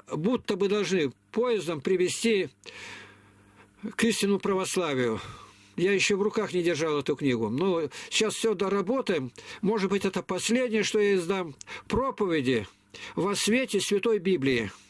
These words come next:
Кто будет помнить, помните, что необходимо всё здесь, средства, люди, чтоб помогли из видео, э, в Word перевести. Кто ещё не брал, п-,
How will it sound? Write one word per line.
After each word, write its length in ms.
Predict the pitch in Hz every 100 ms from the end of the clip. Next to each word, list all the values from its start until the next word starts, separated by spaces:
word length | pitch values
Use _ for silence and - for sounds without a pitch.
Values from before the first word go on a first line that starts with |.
| _ _ _ _ _ _ - - - - -
Кто 180 | - 196
будет 300 | 247 233 -
помнить, 360 | 254 233 160
помните, 580 | - 233 185 143 135 107 - - -
что 200 | - 214
необходимо 600 | 208 196 220 226 247 202
всё 300 | - - 220
здесь, 300 | 143 151 139
средства, 640 | - 185 214 240 - - 196
люди, 360 | 190 247 214
чтоб 260 | 190 220 -
помогли 600 | 214 214 185 214 202 147 - -
из 220 | 196 170
видео, 540 | 190 240 202 190 147 - - -
э, 60 | - - - - - - -
в 220 | 143 135 226
Word 160 | 220 -
перевести. 540 | 202 202 196 - 190
Кто 200 | - 240
ещё 200 | 214 220
не 140 | 220
брал, 260 | 214 247 214
п-, 140 | -